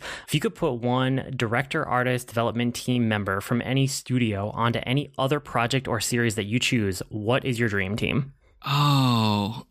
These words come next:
Speaker 2: that one I honestly don't know. Uh, thought about it, and I thought, uh, you know, seeing your answer, of course, uh, makes me really happy.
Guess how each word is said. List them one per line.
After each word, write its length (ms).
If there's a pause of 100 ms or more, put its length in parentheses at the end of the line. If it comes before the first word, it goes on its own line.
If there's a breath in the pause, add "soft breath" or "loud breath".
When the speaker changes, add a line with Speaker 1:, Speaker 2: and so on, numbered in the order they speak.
Speaker 2:
that 400
one 340
I 160 (100)
honestly 580
don't 640
know. 580 (360 loud breath)
Uh, 420
thought 360
about 380
it, 180
and 100
I 100
thought, 380
uh, 300
you 100
know, 80
seeing 380
your 260
answer, 420
of 120
course, 580
uh, 500
makes 480
me 300
really 320
happy. 500